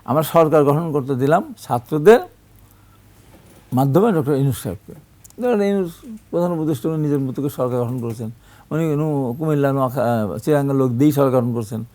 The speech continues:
আজিজ ভাইয়ের বাড়ি পাবনা, আমার বাড়ি পাবনা, আমার, আহ, খুলনা থেকে শুরু করে পঞ্চগড়, দিনাজপুর, একজন মানুষও ছিল না, একজন উপদেষ্টা ছিল না।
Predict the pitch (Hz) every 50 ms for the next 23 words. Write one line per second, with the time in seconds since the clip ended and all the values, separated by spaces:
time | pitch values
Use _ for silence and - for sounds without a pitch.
0 | _ - - - - - - 139 139 143 139 151 147 147 156 147 139 - 147 135
1 | 135 127 135 139 139 135 131 135 143 143 131 131 135 139 135 170 151 147 143 127
2 | 131 135 131 123 131 - - - - - - - - - - 156 151 147 143 123
3 | 123 127 120 117 117 - - 160 160 156 147 135 151 147 135 113 151 139 143 139
4 | 147 139 - - 147 147 151 120 143 127 139 143 127 135 147 143 127 135 139 135
5 | - - 190 170 156 180 165 151 143 139 123 127 107 113 92 76 73 - 123 156
6 | 160 151 160 170 156 135 120 123 113 101 110 95 - 104 107 120 113 110